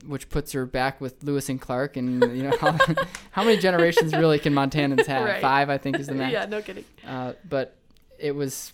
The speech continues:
Speaker 1: really cool, great episode. Um,
Speaker 2: Mm-hmm.
Speaker 1: she, what, what was one of her, what was one
Speaker 2: You
Speaker 1: of your
Speaker 2: know,
Speaker 1: takeaways from that episode?
Speaker 2: I liked how she talked about setting home expectations and how it's important to know what you want,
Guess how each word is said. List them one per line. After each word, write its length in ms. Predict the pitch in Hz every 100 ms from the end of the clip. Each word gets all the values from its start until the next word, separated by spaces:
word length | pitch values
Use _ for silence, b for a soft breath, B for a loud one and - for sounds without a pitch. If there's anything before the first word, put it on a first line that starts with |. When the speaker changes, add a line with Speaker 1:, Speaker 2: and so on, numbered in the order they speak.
| -
Speaker 1:
really 240 | 202 180 156
cool, 380 | 156 147 139 135
great 220 | 147 139
episode. 600 | 127 - 131 123 120 131 - _
Um, 80 | 131 240
Speaker 2:
Mm-hmm. 380 | 226 214 202 202 - _ _ _ _ -
Speaker 1:
she, 240 | - 139
what, 320 | 135 165 -
what 180 | 139 165
was 220 | 196 - 151
one 140 | 139
of 80 | 131
her, 180 | 127 -
what 120 | 180
was 100 | 175
one 100 | 151
Speaker 2:
You 80 | 143
Speaker 1:
of 0 |
your 80 | 226
Speaker 2:
know, 60 | 135
Speaker 1:
takeaways 180 | 120 117
from 120 | 123
that 100 | 113
episode? 300 | 110 - 139
Speaker 2:
I 120 | 294
liked 260 | 392 440 427
how 120 | 381
she 140 | 349
talked 240 | 269 240 226
about 200 | 220 202
setting 280 | 226 214 214
home 400 | 208 202 208 -
expectations 880 | 208 - 214 - 190 196 240 254 240
and 140 | 220
how 340 | 208 202 202 - b b
it's 140 | 233 285
important 500 | 269 233 196 262 285
to 100 | 262
know 600 | 233 202 196 208 247 - -
what 420 | 214 220 262 285 -
you 180 | 262
want, 540 | 226 196 185 208 269